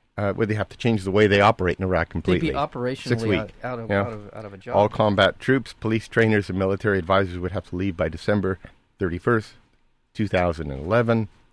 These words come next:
Speaker 1: Uh, Barack Obama's plan to leave thirty thousand <laughs> American troops in Iraq would be impossible. Uh, the agreement doesn't specifically prevent Iraqi officials from bringing criminal charges retroactively,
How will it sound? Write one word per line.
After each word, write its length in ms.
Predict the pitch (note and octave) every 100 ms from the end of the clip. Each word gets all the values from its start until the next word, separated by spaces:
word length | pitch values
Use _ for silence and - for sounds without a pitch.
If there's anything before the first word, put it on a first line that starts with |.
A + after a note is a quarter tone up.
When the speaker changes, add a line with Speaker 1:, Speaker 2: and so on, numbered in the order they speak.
| _ _ _ _ _ _ _ _ _ _ _ -
Speaker 1:
Uh, 60 |
Barack 440 | F2+ G2 G2 F#2+ F2+
Obama's 460 | F#2+ G#2 G2+ F#2+
plan 380 | - G#2+ G2 G2
to 100 | G2
leave 220 | G2 G2
thirty 220 | - G2+
thousand 500 | F#2+ F2+ F#2 E2 F2 D#2+ -
<laughs> 160 | - -
American 600 | C3+ G#2 F#2+ - A#2+ A2
troops 380 | - G3 -
in 80 | G#2
Iraq 460 | G#2 A2 G#2+ A2 -
would 120 | F#2+
be 120 | G2
impossible. 640 | E2 F2 G#2+ A#2+ C3+ D#3 - _ _ _ _ _ _ _ _ _ _ _ _ _ _ _ _ _ _ _ -
Uh, 400 | F#2 F2 F2+ F2+
the 80 | F2+
agreement 340 | G2+ C3 B2
doesn't 260 | A#2+ A2+ G#2
specifically 760 | - - G#2+ C#3 B2 - B2 A#2+
prevent 480 | - A#2+ A#2+ A#2 -
Iraqi 400 | G#2+ G#2+ A2 A2
officials 400 | - A#2 A2 A2+
from 280 | - A#2+ A2+
bringing 380 | G#2+ C3+ B2 A#2+
criminal 440 | - B2 A#2+ A#2
charges 500 | - B2 A#2+ A#2+ A2+ - - _
retroactively, 1000 | - A#2+ A#2+ A2+ - C3+ - A2+ F2+ D2+